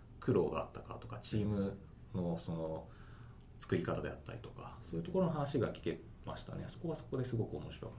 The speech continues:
ったかなと。で、あとは、えーと、もう一つは、えーと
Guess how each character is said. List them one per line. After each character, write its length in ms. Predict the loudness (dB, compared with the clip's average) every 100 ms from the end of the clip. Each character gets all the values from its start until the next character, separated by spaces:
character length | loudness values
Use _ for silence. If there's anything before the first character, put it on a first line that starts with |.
| -8
っ 40 |
た 80 | -8 -8 -8 -10 -6
か 60 | -2
な 80 | -2
と。 80 | -4 -10 -10 -10 -12 -12 -12 -12 -12 -12 -4
で、 100 | 0
あ 40 | 0
と 280 | 2 4
は、 320 | 6 8 8 8
え 140 | 6
ー 0 |
と、 80 | 6
も 100 | 6
う 20 |
一 140 | 6 4
つ 160 | 2 6
は、 320 | 6 6 4
え 60 |
ー 160 | 2 0
と 840 | 0 2 2 0 0 -2 -4 -4